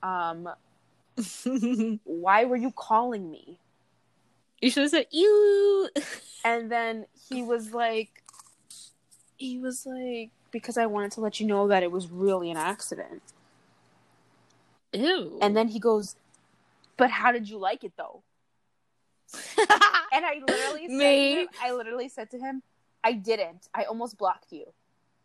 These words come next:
Speaker 2: <laughs>
Speaker 1: And then I blocked him, so.
Speaker 2: Wow. Yeah,
Speaker 1: So,
Speaker 2: that's not it.
Speaker 1: so boys,
Speaker 2: Ain't having that.
Speaker 1: boys,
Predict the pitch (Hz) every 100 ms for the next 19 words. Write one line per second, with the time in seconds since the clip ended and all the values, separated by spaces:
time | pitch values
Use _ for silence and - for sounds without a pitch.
0 | _ _ _ _ _ _ - - 240 -
1 | - - 381 _ - 269 _ 247 - -
2 | 208 208 202 196 196 196 190 190 185 185
3 | 185 - - - 180 180 160 131 - -
4 | 196 196 - _ _ - - 214 - _
5 | _ _ _ _ _ _ _ _ _ _
6 | _ _ - 180 - 190 254 226 180 165
7 | 165 175 190 _ _ _ - - 196 208
8 | - - - 233 233 226 226 - - _
9 | _ - 202 185 185 156 156 - - 262
10 | 208 - 659 262 214 175 202 180 160 156
11 | 156 226 202 190 165